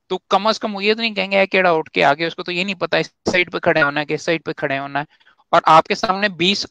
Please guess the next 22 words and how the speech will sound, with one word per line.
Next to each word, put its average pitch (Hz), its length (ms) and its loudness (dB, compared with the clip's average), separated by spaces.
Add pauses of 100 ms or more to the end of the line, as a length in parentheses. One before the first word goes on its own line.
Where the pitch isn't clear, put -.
बीस 208 240 -4
मुकदमों 214 380 -6
में 220 140 0
dates 202 300 2
लेने 220 200 -2
जाओगे, 214 260 4
बीस 202 220 -4
मुकदमों 214 360 -2
में 226 180 -4 (300)
कम 214 160 0
से 202 100 -6
कम 226 120 -4
court 202 260 2
में 240 80 4
और 208 180 8
लोगों 240 180 2
को 240 120 -4
तो 226 120 -10
बहस 202 180 0
करते 208 220 -6
हुए 208 120 -4
देखोगे, 220 360 -4